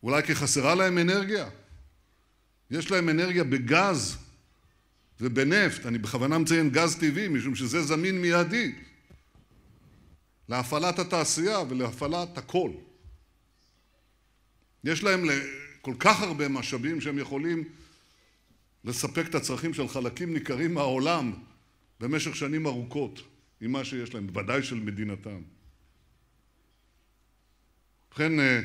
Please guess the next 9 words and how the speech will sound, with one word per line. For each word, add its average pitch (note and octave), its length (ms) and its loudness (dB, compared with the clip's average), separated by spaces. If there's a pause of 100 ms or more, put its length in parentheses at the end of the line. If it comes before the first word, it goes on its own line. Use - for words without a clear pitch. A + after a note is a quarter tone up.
(180)
העמדה B2 400 2
שצריכה C#3+ 500 -2
להיות D3+ 540 -2 (800)
לקהילה A#2+ 500 0
הבינלאומית C3+ 800 4 (600)
מול C#3+ 220 0
איראן C3 340 2
היא A#2 140 4
זו A2+ 300 0